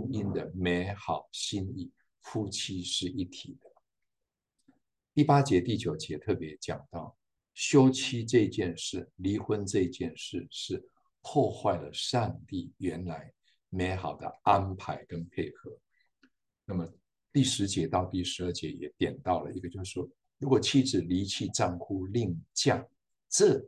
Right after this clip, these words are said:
也是犯奸淫。所以两方面都有提到。那么最后的十三节到第十六节就特别耶稣，啊，透过这段圣经渴望我们、鼓励我们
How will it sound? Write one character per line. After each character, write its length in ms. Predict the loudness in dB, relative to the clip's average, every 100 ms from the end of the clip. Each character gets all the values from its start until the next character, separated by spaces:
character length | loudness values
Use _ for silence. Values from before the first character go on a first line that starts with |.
| -4
也 280 | 0 0 0
是 420 | -4 -2 -2 -4 _ _
犯 360 | 2 4 4 -2 _ _ -4
奸 360 | 2 2 0 -6
淫。 320 | -12 -12 -16 _ _ _ _ _ _ _ _ _ _
所 160 | 0 2
以 40 |
两 260 | 2 0 0
方 200 | 0 0
面 200 | -4 -4
都 100 | -4
有 120 | -4
提 260 | -8 -12 -8
到。 240 | -4 -4 -6 _ _ -20 _ _
那 120 | -4
么 100 | 2
最 180 | 6 6
后 180 | 6 4
的 140 | 0
十 180 | -4 -6
三 280 | 2 2 2
节 220 | -2 -2
到 200 | -2 -4
第 140 | -4 -6
十 200 | -6 -2
六 180 | 0
节 280 | 0 -4 -10
就 320 | -6 -6 -6 -10 _ _ _ _
特 160 | -2
别 220 | -2 -4 -6
耶 140 | -6
稣， 440 | -8 -6 -4 -4 -6
啊， 180 | -12 -14
透 160 | -2 -2
过 140 | -2
这 180 | -4 -2
段 200 | -2 -6
圣 220 | -4 -6
经 240 | -4 -6 -6
渴 240 | -4 -2 2
望 240 | 2 2
我 80 | -4
们、 140 | -10 -4
鼓 180 | -2 2
励 120 | 4
我 100 | 4
们 180 | 2